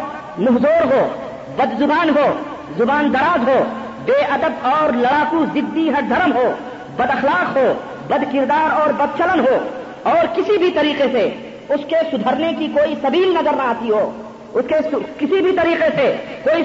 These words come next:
اس کے اندر کوئی سدھار پیدا کرنے کا کوئی طریقہ نہ معلوم ہو، نہ کارگر ہو رہا ہو اور ہر طریقہ فیلڈ ہو چکا ہو، تو اس کی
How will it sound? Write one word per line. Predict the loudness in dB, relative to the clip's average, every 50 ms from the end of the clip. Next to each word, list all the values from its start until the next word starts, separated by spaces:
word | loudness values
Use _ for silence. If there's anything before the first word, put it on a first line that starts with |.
| -2 -4
اس | -6 -6 -2
کے | -2 0
اندر | 0 2 0 0 2
کوئی | 0 0 0 0
سدھار | -2 0 0 0 0 0 0
پیدا | 0 0 2 0
کرنے | 0 0 -2 -2
کا | -2 -2
کوئی | -2 -2 0
طریقہ | 0 0 0 0 0 0 0
نہ | 0
معلوم | 0 0 0 0 2 2 2
ہو، | 2 2 2 0 -2 -6 -12 -12 -14 -14 -16 -16 -16 -10 -4
نہ | -2 0 0 0 0 0
کارگر | 0 0 2 2 2 2
ہو | 2 2 2 2
رہا | 2 2
ہو | 2 2 2 0 -2 -6 -8 -4
اور | -2 0 2 2 2 2 0 0 -2 -2
ہر | -2 0 0
طریقہ | 0 0 0 2 0 0 2
فیلڈ | 2 2 2 2 2
ہو | 0 0
چکا | 0 -2 0
ہو، | 2 2 2 0 0 -4 -8 -10 -10 -4
تو | -4 -2 0
اس | 0 -2 -2 -4
کی | -6 -6